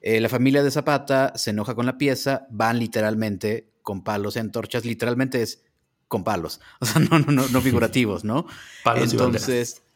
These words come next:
Speaker 1: pal-, ajá, banderas también. Eh, agreden a personal que estaba trabajando ahí, y este escándalo escala a la Secretaría de Cultura, al presidente de la República, eh, eh, eh, y luego terminó todo en que le pusieron como un,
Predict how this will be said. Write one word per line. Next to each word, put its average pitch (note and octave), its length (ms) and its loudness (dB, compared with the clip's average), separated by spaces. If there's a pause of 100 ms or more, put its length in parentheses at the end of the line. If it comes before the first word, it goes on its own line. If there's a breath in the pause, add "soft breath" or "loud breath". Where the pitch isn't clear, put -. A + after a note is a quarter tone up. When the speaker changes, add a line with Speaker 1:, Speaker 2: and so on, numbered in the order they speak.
(200)
Speaker 1:
pal-, A2+ 200 -2
ajá, G#2+ 280 -2
banderas G#2+ 500 0
también. G#2+ 360 -6 (400 loud breath)
Eh, G#2 500 2
agreden B2 300 0
a A2 80 -2
personal A2+ 380 -4
que G#2+ 80 -6
estaba G#2+ 200 -4
trabajando B2 340 -2
ahí, D#3+ 220 4
y C3+ 60 2
este C#3 140 -2
escándalo C#3 360 0
escala C3 440 2
a - 20 2
la A2+ 100 0
Secretaría G#2 380 -4
de - 40 -14
Cultura, C3 460 2
al B2+ 100 2
presidente A2+ 340 -4
de A2 40 -2
la G#2+ 80 -2
República, B2+ 840 0 (440 loud breath)
eh, A2 100 -2
eh, G2 520 -2
eh, G#2 380 -2 (380)
y A2+ 140 0
luego B2+ 560 2
terminó A#2 400 2
todo B2+ 380 2
en A2 120 -4
que A2 80 -6
le G#2+ 80 -2
pusieron A#2 380 -4
como G#2+ 280 -4
un, A#2 180 -4